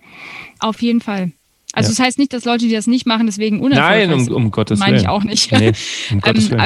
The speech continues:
Speaker 1: ähm, es hat auch mehr was mit Gefühlen, also mit,
Speaker 2: Ja.
Speaker 1: mit, mit der, mit dem Gefühl zu tun, dass man denkt, ähm, ich bin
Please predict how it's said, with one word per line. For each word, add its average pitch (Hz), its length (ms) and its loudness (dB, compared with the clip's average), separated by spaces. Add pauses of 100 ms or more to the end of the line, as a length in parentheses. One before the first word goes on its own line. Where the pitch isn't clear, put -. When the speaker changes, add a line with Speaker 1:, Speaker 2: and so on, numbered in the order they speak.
Speaker 1:
ähm, 226 40 0
es 233 220 -4
hat 285 140 0
auch 247 100 0
mehr 247 200 2
was 247 120 0
mit 240 260 -2
Gefühlen, 247 720 0
also 214 180 -2
mit, 226 100 4
Speaker 2:
Ja. 127 220 4
Speaker 1:
mit, 120 120 -4
mit 214 220 -2
der, 202 340 -6
mit 214 120 0
dem 214 100 2
Gefühl 277 400 0
zu 233 160 -6
tun, 202 220 -2
dass 196 120 -2
man 196 360 0
denkt, 185 440 -4
ähm, 190 480 -4
ich - 160 -10
bin 196 340 0